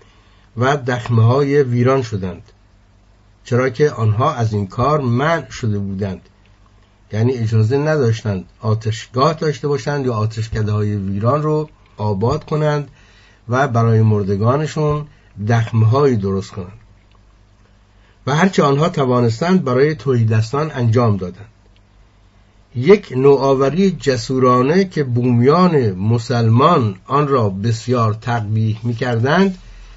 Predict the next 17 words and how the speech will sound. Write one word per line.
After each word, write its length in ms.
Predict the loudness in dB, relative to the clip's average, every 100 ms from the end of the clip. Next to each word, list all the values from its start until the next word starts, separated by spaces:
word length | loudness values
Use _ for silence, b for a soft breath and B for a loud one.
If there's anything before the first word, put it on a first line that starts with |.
| b -10
تأسیس 640 | -6 -4 -4 -4 -2 0
مدارس 800 | 2 4 4 2 2 2 0 -2 -4
آموزش 880 | -2 0 4 4 4 2 0 0
به 280 | -4 0 0
سبک 540 | -2 -4 -8 -6 -8 -4
غربی 560 | -2 0 0 0 0 -2 b b _
برای 560 | 2 4 4 4 2 0 -4 _ _ _ -8
زردشتیان 920 | -4 0 0 2 0 -2 0 0 0
بود. 140 | -2 -8 -20 _ -20 -20 _ b b b b _ _ _ _ 0
مانکجی 600 | 2 2 0 -2 0 0
این 260 | 2 0
فعالیت‌ها 640 | 0 0 2 2 2 2 2
را 140 | 2
در 340 | 2 0 0
سال 440 | -4 -2 2 2 2
نخست 600 | 2 0 0 -2 -2 -2
ورودش 760 | -2 0 -2 -2 -4 -6 -16